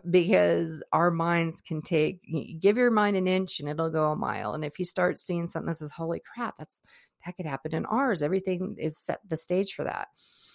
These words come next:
Put it aside. Don't watch anymore. Take lesson from it and maybe say, "Well, hey, is there some way that I can do in my own power that if that really happened, I'd be preserving or helping the family or you're prolonging the family's existence?"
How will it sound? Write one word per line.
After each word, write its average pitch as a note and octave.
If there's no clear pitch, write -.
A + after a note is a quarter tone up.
Put D#4
it D4+
aside. A3+
Don't F#3
watch F#3
anymore. D#3+
Take B3+
lesson A3
from E3+
it E3+
and E3+
maybe F3+
say, E3+
"Well, E3+
hey, F3
is D#3
there D#3
some E3
way D#3+
that D#3
I D3+
can F3
do D#3
in D3+
my D3+
own E3+
power E3+
that D3+
if C#3
that C#3
really D3
happened, D3+
I'd C#3
be C#3
preserving D3+
or D3
helping D3
the C#3
family D3+
or C#3
you're C#3+
prolonging D3
the D3+
family's D3+
existence?" G3+